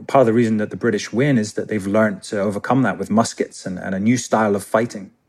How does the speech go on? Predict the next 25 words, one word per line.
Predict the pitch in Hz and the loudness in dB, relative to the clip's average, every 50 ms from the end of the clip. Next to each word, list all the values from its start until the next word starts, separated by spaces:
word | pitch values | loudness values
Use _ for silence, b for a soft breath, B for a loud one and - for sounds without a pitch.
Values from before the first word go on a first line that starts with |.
| _ _ | _ _
And | - 117 | -2 -2
when | 120 117 | 0 2
we | 123 | 2
get | 120 135 - | 2 2 2
to | - | 2
America, | 139 127 127 135 143 143 139 - | 2 2 4 2 2 2 0 -2
we | 117 117 117 | -2 -2 -2
see, | - - - 147 156 139 | -4 -4 -2 -2 0 2
yeah, | 107 113 131 143 113 | 2 2 4 2 2
it's | 90 95 - - | 0 -2 -4 -2
now | 110 107 113 | 0 0 0
become, | 104 104 107 - - 110 107 101 101 98 98 95 92 | 0 -2 -2 -2 -2 -2 0 0 0 -2 -2 -2 -2
like, | 92 92 - | -4 -4 -4
guerrilla | - 104 101 107 110 107 104 | -2 0 2 2 2 2 2
warfare. | 98 95 104 113 123 120 - - 101 92 92 92 92 | 2 2 2 2 0 0 -2 -4 -2 0 0 0 0
It's | 90 - - - - - - - | -2 -4 -6 -12 -14 -14 -10 -6
muskets | 101 104 104 98 - - - - - - | -2 -2 -2 -2 -2 -6 -10 -10 -10 -10
and | 101 92 | -10 -10
cannon, | - - - 120 113 117 113 101 98 92 b b b b b b b b - | -8 -2 0 2 4 4 4 2 0 -4 b b b b b b b b -16
uh, | 107 101 101 98 | -14 -12 -10 -6
and | - 135 | -2 0
is | 156 160 | 2 2
a | 143 | 2
very | 131 110 120 127 131 127 123 113 | 2 4 4 4 6 4 4 2
different | 104 - 120 - - - 107 87 | 0 -2 -6 -6 -6 -8 -8 -8